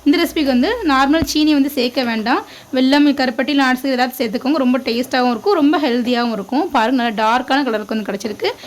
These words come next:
ஹல்வாவும் ரொம்ப டேஸ்ட்டாக வந்திருக்கும். இந்த அளவுக்கு நல்லா வந்து கரைஞ்சி வந்துருச்சு. இப்ப நம்ம ஸ்டவ் ஆஃப் பண்ணி இதை வடிகட்டி எடுத்துக்கலாம். சக்கரவள்ளி கிழங்கும் நல்லா வெந்து வந்து வரட்டும். ஒரு பத்து நிமிஷம் ஆயிருக்கு.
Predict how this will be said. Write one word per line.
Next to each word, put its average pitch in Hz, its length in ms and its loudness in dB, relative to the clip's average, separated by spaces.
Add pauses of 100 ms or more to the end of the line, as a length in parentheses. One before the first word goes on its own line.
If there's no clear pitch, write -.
(240)
ஹல்வாவும் 294 320 4
ரொம்ப 285 260 2
டேஸ்ட்டாக 247 380 -2
வந்திருக்கும். 220 420 -2 (580)
இந்த 339 200 4
அளவுக்கு 285 400 2
நல்லா 262 280 2
வந்து 262 140 2 (120)
கரைஞ்சி 247 300 0
வந்துருச்சு. 214 380 -4 (520)
இப்ப 262 200 0
நம்ம 294 140 6 (100)
ஸ்டவ் 269 240 0 (120)
ஆஃப் 254 160 -4
பண்ணி 330 160 -2
இதை 415 120 2
வடிகட்டி 269 380 2
எடுத்துக்கலாம். 214 500 -2 (140)
சக்கரவள்ளி 311 340 0
கிழங்கும் 339 260 2
நல்லா 302 200 2
வெந்து 262 220 4
வந்து 247 180 2
வரட்டும். 220 320 -2 (640)
ஒரு 269 180 -6
பத்து 262 220 -6
நிமிஷம் 294 320 0
ஆயிருக்கு. 262 400 -2